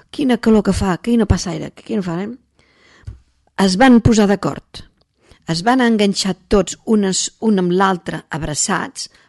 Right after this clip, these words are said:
per no caure, per no caure ells, per no caure, perquè podien caure. Però, què van fer? Van en fer caure, van fer caure, amb el pes de tots ells, la porta. O sigui que la porta va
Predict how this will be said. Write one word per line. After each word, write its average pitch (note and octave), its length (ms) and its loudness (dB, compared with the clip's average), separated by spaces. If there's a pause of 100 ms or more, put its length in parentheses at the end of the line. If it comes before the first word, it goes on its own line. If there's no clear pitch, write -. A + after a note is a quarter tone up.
per F#3 220 0
no E3 240 2
caure, E3 640 0
per D3 160 -14
no C#3 80 -8
caure C#3+ 380 -6
ells, E3 360 -4
per - 140 -6
no C3 80 -8
caure, C#3 320 -8
perquè D#3+ 300 -12 (420)
podien C#3+ 340 -6
caure. D3 380 -8 (1300)
Però, C4+ 240 8 (640)
què A#3+ 80 2
van G#3+ 160 2
fer? E3 240 -4 (480)
Van F3 400 0 (1300)
en A3 240 4
fer - 280 2
caure, F#3+ 340 2
van C4 300 4
fer - 260 0 (180)
caure, F3+ 500 4 (300)
amb D#3 160 0
el D#3+ 120 -8
pes G3+ 200 0
de E3 120 -4
tots D#3+ 440 -8
ells, G3 360 -4 (440)
la G#3+ 160 4 (120)
porta. - 520 2
O - 40 -20
sigui - 200 -12
que C#3 80 -8
la C3+ 120 -10
porta F#3 280 -4
va C#3+ 160 -8